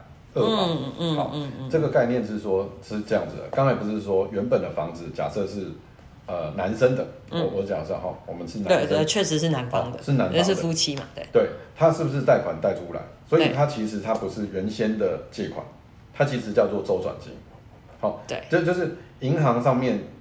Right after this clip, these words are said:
Speaker 1: 你原本买房子，譬如说，Dolphin，如果你买一间房子，
Speaker 2: 嗯。
Speaker 1: 马上就进行了购屋贷款，
Speaker 2: 嗯。
Speaker 1: 好，这叫做一房。
Speaker 2: 对。
Speaker 1: 但是呢，你是不是又买了第二间新的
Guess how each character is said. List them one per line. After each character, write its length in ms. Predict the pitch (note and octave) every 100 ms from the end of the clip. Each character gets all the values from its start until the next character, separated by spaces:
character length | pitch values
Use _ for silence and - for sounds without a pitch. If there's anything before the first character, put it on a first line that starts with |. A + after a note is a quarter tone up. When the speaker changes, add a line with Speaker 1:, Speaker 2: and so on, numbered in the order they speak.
| - -
Speaker 1:
你 140 | - A#2
原 240 | A#2 D3
本 260 | C#3+ F#2 E2 -
买 200 | F2+ D#2+
房 200 | E2 F2+
子， 60 | F2+
譬 100 | B2
如 100 | A2
说， 240 | A2 G#2+ - - - - - -
Dolphin， 360 | C#3 C3+ G2+
如 120 | G2+
果 160 | A2 G2+
你 200 | E2+ D#2+ - - - - - -
买 160 | A#2+ F#2
一 60 |
间 120 | G2+ A2
房 180 | F2 D#2+
子， 80 | D2 - -
Speaker 2:
嗯。 220 | E3 D3+ -
Speaker 1:
马 220 | - F#2 F2
上 320 | B2 G#2 - - - - -
就 140 | A#2
进 180 | A2+ A2
行 180 | F#2+ E2+
了 220 | E2 D2+ - - - - - - - - - -
购 120 | B2
屋 180 | G#2 G#2+
贷 180 | G#2+ -
款， 120 | - - -
Speaker 2:
嗯。 160 | D3+ A#2
Speaker 1:
好， 120 | F#2+
这 100 | F2+
叫 160 | G#2+ G2+
做 180 | G#2 G2
一 60 |
房。 240 | - D2 - - -
Speaker 2:
对。 200 | D3 A2+ - - -
Speaker 1:
但 180 | D3+ C3+
是 120 | D3+
呢， 180 | A#2 G2+
你 240 | G#2 F#2+
是 140 | F#2 C#3
不 80 | A#2+
是 140 | B2
又 120 | A#2
买 160 | F#2+ D#2+
了 100 | D#2
第 160 | A2+ G#2+
二 60 |
间 220 | G2+ G2+
新 240 | G2+ - A#2
的 300 | A#2+ G#2